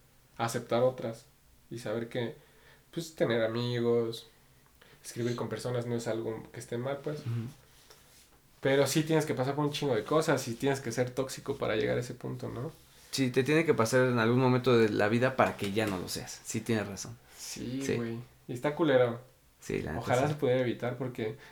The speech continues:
Speaker 1: ser tóxico te quita un chingo de tiempo, güey. Es estresante aparte. Y
Speaker 2: Es
Speaker 1: desgastante.
Speaker 2: desgastante,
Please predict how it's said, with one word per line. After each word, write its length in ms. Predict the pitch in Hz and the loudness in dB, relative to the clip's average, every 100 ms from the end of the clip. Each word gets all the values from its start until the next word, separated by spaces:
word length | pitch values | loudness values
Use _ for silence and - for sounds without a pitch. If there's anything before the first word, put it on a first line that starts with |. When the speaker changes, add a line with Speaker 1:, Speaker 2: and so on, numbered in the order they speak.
| - | -10
Speaker 1:
ser 220 | - 143 | -4 -2
tóxico 420 | 170 170 180 175 | -2 -4 -2 -2
te 140 | - - | -2 -6
quita 240 | - 170 | -10 -8
un 80 | 160 | -8
chingo 280 | - 160 170 | -8 -4 -4
de 120 | - | -4
tiempo, 440 | - 127 147 - | -10 -14 -12 -10
güey. 220 | 131 110 113 - _ _ _ | -10 -10 -12 -18 _ _ _
Es 120 | 131 135 | -10 -8
estresante 680 | 143 127 - - 113 123 | -8 -10 -16 -14 -14 -14
aparte. 320 | 123 151 - - - _ _ _ _ _ - _ | -16 -16 -18 -20 -20 _ _ _ _ _ -20 _
Y 60 | 120 | -12
Speaker 2:
Es 60 | 113 | -10
Speaker 1:
desgastante. 240 | - 104 | -8 -2
Speaker 2:
desgastante, 580 | 104 107 - - 95 95 | -2 0 -2 -4 -6 -6